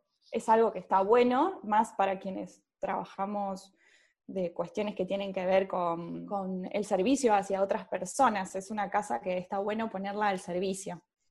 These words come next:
En una formación de astrología, la casa doce es un módulo entero, que se explica en cuatro meses,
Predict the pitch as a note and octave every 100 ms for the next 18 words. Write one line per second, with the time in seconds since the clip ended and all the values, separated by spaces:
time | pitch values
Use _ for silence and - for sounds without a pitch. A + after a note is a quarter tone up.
0 | _ G3 G#3+ C#4 C4+ A#3+ A3 A3 C4 C4+
1 | A3 G3+ G3 - B3+ C#4 G#3+ G3 G#3 G#3
2 | G#3 A3 A#3+ C4 - G#3 A#3 A#3+ A#3+ A#3+
3 | F#3+ F#3 F3+ A3+ G#3+ E3+ F3 _ _ F3+
4 | F3 E3 G#3 G#3+ G3 F#3+ F#3 G3 G3+ G3
5 | F#3+ G3+ G3 G3